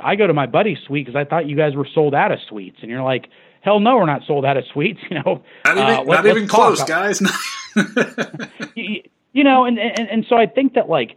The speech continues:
Speaker 1: if, you know, it's one thing if, like, teams are just, like, calling, calling, calling, but it's another thing if these teams are, like, using some, you know,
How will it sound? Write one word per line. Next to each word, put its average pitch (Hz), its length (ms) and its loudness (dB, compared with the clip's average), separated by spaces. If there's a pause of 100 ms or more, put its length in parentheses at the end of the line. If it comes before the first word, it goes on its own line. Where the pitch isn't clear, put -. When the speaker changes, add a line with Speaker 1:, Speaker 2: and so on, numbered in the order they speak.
(140)
Speaker 1:
if, 160 180 -6
you 208 100 -2
know, 156 200 2
it's 151 160 -6
one 302 220 2
thing 311 140 2
if, 165 160 0
like, 127 260 -2
teams 156 320 -2
are 131 40 -6
just, 131 160 -2
like, 120 180 -4
calling, 131 380 2
calling, 123 340 -2
calling, 151 420 -2
but 127 100 -6
it's 127 140 -6
another 190 300 -2
thing 151 180 -2
if 139 120 -6
these 120 240 -6
teams 147 280 -2
are, 127 80 -2
like, 117 240 0 (440)
using 151 600 0
some, 123 300 -4
you 143 140 -2
know, 110 60 -4